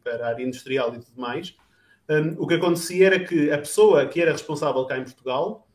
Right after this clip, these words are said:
tinha uma comissão e tu ias a ver o trabalho dela, pá, ia visitar de vez em quando os sítios, mas dizia, porra, esta pessoa tem uma vida do caraças. Pois tem, tem uma vida do caraças porque há seis anos atrás andava a comer terra, a abrir mercado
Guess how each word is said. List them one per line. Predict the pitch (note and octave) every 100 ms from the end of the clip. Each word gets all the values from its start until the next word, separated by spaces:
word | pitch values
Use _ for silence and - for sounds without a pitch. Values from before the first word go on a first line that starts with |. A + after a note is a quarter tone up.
| _ _ -
tinha | E3+ F3
uma | F3
comissão | D#3 E3 D#3+ D3 C3+
e | D3+ D3+
tu | E3+
ias | F3+ F3 D3+
a | D3+
ver | D3
o | C#3+ C3
trabalho | C#3 C3 C3 B2+
dela, | C3+ E3 F#3+
pá, | D3+ C3
ia | C#3
visitar | D3 C3+ D3+ F3 D3+
de |
vez | C#3 C3+
em | C3+
quando | C#3 C3+
os | C#3
sítios, | F3 F3+ G#3 A3 _ _ _
mas | F#3 G3
dizia, | A#3 F#3
porra, | C#3 C#3+
esta | D3 D3+
pessoa | D3 D3+
tem | D#3+
uma | D#3+
vida | D#3 D#3
do | D#3
caraças. | E3 G3 G3 - D3 D3 _ _ _ -
Pois | A#2+
tem, | B2 A2+
tem | A2+
uma | B2+ B2+
vida | B2+ C#3
do |
caraças | C#3 D3 D#3+ D#3+ E3
porque | - E3 - B2+ C3
há | C#3
seis | C3 C#3+ C3+
anos | C#3 C3+
atrás | D3 D3+ D#3+
andava | E3 D#3+ D#3+ D#3
a |
comer | D#3 D#3 D3+
terra, | E3+ E3 E3 F3+ F3
a | D#3+
abrir | D#3+ E3
mercado | D#3+ D#3+ F3 F3+ F3+ G3